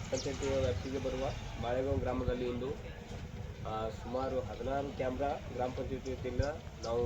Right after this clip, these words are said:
already ಒಂದ್, ಒಂದ್ ಆರು ತಿಂಗಳ ಹಿಂದೆ ಕೋರಿಕೆ ಮಾಡಿದ್ದೆವು ಪೊಲೀಸ್ ಇಲಾಖೆ ವತಿಯಿಂದ.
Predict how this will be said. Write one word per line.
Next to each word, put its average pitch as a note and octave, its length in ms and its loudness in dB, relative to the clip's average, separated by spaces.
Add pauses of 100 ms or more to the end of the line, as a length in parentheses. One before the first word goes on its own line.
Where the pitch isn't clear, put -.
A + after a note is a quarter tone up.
already A#2 400 0
ಒಂದ್, B2+ 600 -2
ಒಂದ್ A#2 120 2
ಆರು - 220 6
ತಿಂಗಳ C3 160 0
ಹಿಂದೆ C3+ 320 2
ಕೋರಿಕೆ B2+ 400 2 (460)
ಮಾಡಿದ್ದೆವು A2+ 580 4
ಪೊಲೀಸ್ A#2 260 2
ಇಲಾಖೆ A#2 300 4
ವತಿಯಿಂದ. A2+ 280 4